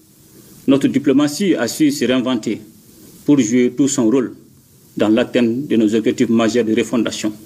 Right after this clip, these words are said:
notamment la reconquête de notre souveraineté.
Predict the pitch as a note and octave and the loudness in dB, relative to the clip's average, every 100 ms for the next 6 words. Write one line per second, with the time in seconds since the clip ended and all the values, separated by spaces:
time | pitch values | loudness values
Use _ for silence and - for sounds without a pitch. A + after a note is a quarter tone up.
0 | - - - - - - - A#2 A2+ A#2+ | -20 -20 -20 -20 -20 -18 -6 0 2 2
1 | A#2 A#2 G#2+ A2+ B2 B2 A2 A2 A2 A2+ | 2 2 0 0 0 -2 -2 0 0 0
2 | - G2+ G2+ G2 F#2 | -2 -2 -2 -2 -6